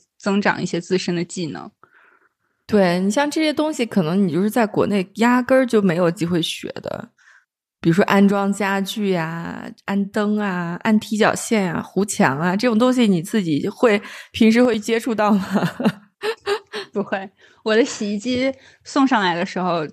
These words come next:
Speaker 1: 就是京东的小哥本来就想顺手帮我安上的，但是因为我那个阳台上的水龙头很难拧开，他拿来了他车上有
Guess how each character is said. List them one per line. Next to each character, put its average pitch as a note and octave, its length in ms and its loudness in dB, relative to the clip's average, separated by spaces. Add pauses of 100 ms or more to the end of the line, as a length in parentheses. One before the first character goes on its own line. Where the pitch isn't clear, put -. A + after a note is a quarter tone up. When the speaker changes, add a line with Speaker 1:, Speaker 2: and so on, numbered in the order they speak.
Speaker 1:
就 A3 160 0
是 G#3+ 100 -4
京 A#3 220 -2
东 A#3 180 2
的 F#3+ 320 4
小 E3+ 180 -2
哥 F3+ 240 -2
本 F3+ 140 -4
来 C3 180 -4
就 F#3 300 -4
想 F3 240 -8
顺 C4 220 2
手 - 160 0
帮 F#3+ 160 0
我 D#3 40 -2
安 F#3 240 -2
上 G3 220 -4
的， C3+ 100 -8
但 A3+ 160 0
是 A#3 120 -2
因 A3 80 -2
为 A3+ 40 -2
我 G#3+ 200 0
那 G3 160 -4
个 F#3 180 0
阳 F3+ 240 0
台 A3+ 180 -2
上 A3+ 180 -2
的 A3+ 40 -2
水 G#3+ 160 -2
龙 E3+ 160 -2
头 F3 300 0 (360)
很 G3+ 160 0
难 A3+ 200 2
拧 A3 240 0
开， F3 400 -4 (200)
他 C#4+ 140 0
拿 G#3+ 240 2
来 B3 160 4
了 G3 140 2
他 A3+ 120 -4
车 C4+ 220 0
上 C4 180 2
有 A3 140 0